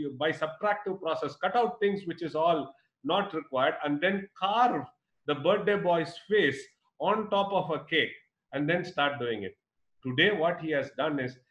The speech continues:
he has made, first he makes a silicon mold and then from the silicon mold, he tries to make the boy's, uh, from his photo a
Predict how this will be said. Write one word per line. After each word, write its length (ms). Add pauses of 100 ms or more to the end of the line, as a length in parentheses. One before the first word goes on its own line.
(140)
he 180
has 320
made, 400 (380)
first 220
he 140
makes 280
a 60
silicon 520
mold 240 (320)
and 240
then 180
from 280
the 100
silicon 540
mold, 240 (120)
he 220
tries 320
to 140
make 340
the 220
boy's, 460 (460)
uh, 180
from 180
his 120 (160)
photo 320
a 120